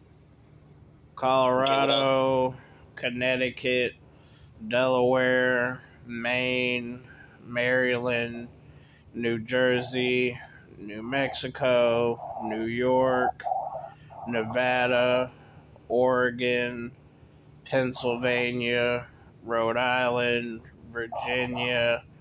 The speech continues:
Speaker 1: Vermont, and Washington, D C currently follow C A R B rules on car emissions, but they have not yet officially announced electri-, electric car mandates.
Speaker 2: Okay.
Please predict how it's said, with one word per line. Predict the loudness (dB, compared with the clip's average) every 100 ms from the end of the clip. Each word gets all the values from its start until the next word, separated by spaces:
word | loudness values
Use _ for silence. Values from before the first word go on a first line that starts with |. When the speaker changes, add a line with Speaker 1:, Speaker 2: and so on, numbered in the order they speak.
| -20 -20 -20 -20 -6
Speaker 1:
Vermont, | -2 0 0 2 2 0 -2 -8 -20 -18 -18 -10
and | -8 -4
Washington, | 0 2 2 0 -4 -6 -6 -8 -4
D | -2 0 -2 0
C | 0 0 0
currently | 0 0 0 -2
follow | 0 2 4 4 4 2 0 -4 -16 -20 -20 -20 -20 -20 -20 -20 -20 -20 -12
C | -8 -2 0 2
A | 2 4
R | 4 4 2
B | 0 -2 -2
rules | -2 0 0 0 -4
on | -2 -2 -4
car | -6 0 2 2 -2
emissions, | -4 -6 -6 -8 -12 -12
but | -12 -6
they | -2 -2
have | -2
not | -2 -2 -2 -2
yet | -2 -2
officially | -4 -4 -4 -4 -4 -4
announced | -4 -2 -2 -2 -6 -10
electri-, | -4 -4 -4 -12 -14 -20 -10
electric | -4 -2 -2 -4 -8 -8
car | 0 2 2 0
mandates. | -6 -8 -8 -10 -10 -10 -14 -18 -18 -18 -20 -20 -20 -20 -20 -20 -20 -20 -14 -10
Speaker 2:
Okay. | -4 0 0